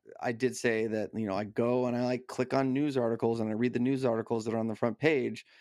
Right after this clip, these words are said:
Like, I don't do anything else. And, um, I think that probably falls under the reasonable searches clause. And they also said,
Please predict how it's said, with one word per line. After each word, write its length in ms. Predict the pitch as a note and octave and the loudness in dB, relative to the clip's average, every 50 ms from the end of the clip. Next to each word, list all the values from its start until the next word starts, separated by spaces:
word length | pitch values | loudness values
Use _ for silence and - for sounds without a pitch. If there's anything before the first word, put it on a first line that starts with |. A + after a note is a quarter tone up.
| - _ - - | -20 _ -12 -6
Like, 100 | - A2 | -2 0
I 40 | A2 | 2
don't 260 | A#2 B2 C#3 B2+ C3 - | 2 2 2 0 0 0
do 140 | C3 C3+ | 2 2
anything 280 | C#3 C3+ C3 C3 C3 C3 | 2 2 2 0 0 2
else. 400 | C#3+ D#3+ C3+ A#2 G#2+ - - - _ _ _ _ _ - - - _ _ - | 2 0 0 -2 -4 -8 -16 -20 _ _ _ _ _ -20 -20 -20 _ _ -2
And, 520 | - A#2+ A#2 A2+ A2+ A2+ A2 A2 A2+ A2 A2 | 0 2 2 2 2 0 0 -2 -2 -2 -2
um, 440 | G#2+ G#2 G#2+ G#2+ G#2+ G#2 G#2 A2+ - _ _ _ _ _ _ _ _ _ _ _ _ - | -2 -2 -4 -4 -4 -4 -6 -8 -10 _ _ _ _ _ _ _ _ _ _ _ _ -8
I 120 | A2+ A2+ G#2+ _ _ _ _ | -8 -8 -8 _ _ _ _
think 200 | - A#2+ A#2+ A#2+ | -2 0 0 0
that 220 | - A#2+ A2 - - | 0 -2 -2 -2 -4
probably 460 | - - G#2+ G#2+ A2 A2+ A2 A2 G#2+ | -2 0 0 0 0 -2 -4 -4 -4
falls 300 | - - A2 A2 G#2+ A2 | -2 -2 -2 0 0 -2
under 220 | A2 A2 G#2 G#2 | -2 -4 -4 -4
the 520 | G2+ - G#2 G2+ G2+ G2 G2 F#2+ F#2 F#2+ - _ - | -4 -4 -4 -2 -2 -2 -2 -4 -4 -6 -8 _ -12
reasonable 580 | G#2 G#2 A#2 A2+ A2 G#2+ A2 A2 G#2+ G2+ G2+ | -8 -6 -4 -4 -4 -4 -4 -4 -4 -4 -4
searches 440 | G2 - - G#2+ G2+ - G2+ F#2+ - | -6 -4 -6 -6 -6 -6 -8 -12 -10
clause. 520 | - - G2+ G2 F2+ F2+ F#2 G2 - - _ _ _ _ - - - | -6 -4 -2 -2 0 -2 -4 -6 -8 -12 _ _ _ _ -20 -12 -4
And 100 | - C3 | 0 2
they 40 | C#3+ | 2
also 240 | D3 D3+ - - F3+ | 2 2 0 -2 -2
said, 340 | D3+ F3+ E3+ E3 D#3+ C3+ | 0 0 0 0 -2 -6